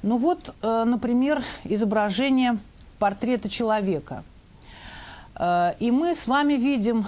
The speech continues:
здесь поэтапность изображения человека. Э, первый рисунок — это построение, это опять-таки линии построения и легкая свет-, с-, светотень.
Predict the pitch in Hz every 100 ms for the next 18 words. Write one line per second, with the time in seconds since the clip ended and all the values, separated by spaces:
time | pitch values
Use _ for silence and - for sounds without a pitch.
0 | - 196 180 269 294 - 277 262 247 202
1 | 165 165 156 - 180 180 190 190 226 214
2 | 202 - 185 185 165 139 - 147 - -
3 | - - 170 175 - 302 294 247 240 190
4 | 208 220 - 233 185 165 214 202 196 180
5 | 170 208 - 214 220 233 208 180 160 160
6 | 190 196 247 240 - - 220 247 233 196
7 | 175 190 - 240 285 330 320 294 196 220
8 | 277 269 247 233 202 220 - - - -
9 | - 175 156 214 226 226 220 - 226 147